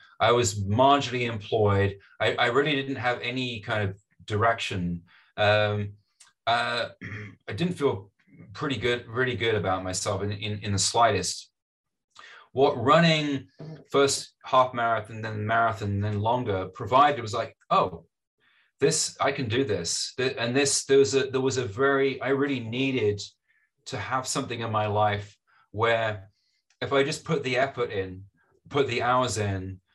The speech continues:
there was a tangible, uh, sense of reinforcement and validation that I was, I was, uh,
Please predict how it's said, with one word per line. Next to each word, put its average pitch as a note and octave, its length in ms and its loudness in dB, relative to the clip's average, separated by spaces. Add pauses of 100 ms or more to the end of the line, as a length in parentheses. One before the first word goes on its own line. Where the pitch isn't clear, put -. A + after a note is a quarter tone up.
(180)
there A#2+ 140 2
was B2+ 160 2
a A#2+ 80 -2
tangible, A2 960 -2 (280)
uh, G#2+ 360 -2 (120)
sense C#3 380 -2
of G#2 160 -8
reinforcement B2 760 -2
and G2+ 120 -4
validation G2+ 840 -2 (320)
that A2+ 120 0
I B2 140 4
was, F#2+ 340 -6
I A2 140 0
was, G#2 260 -4 (140)
uh, G#2 180 -2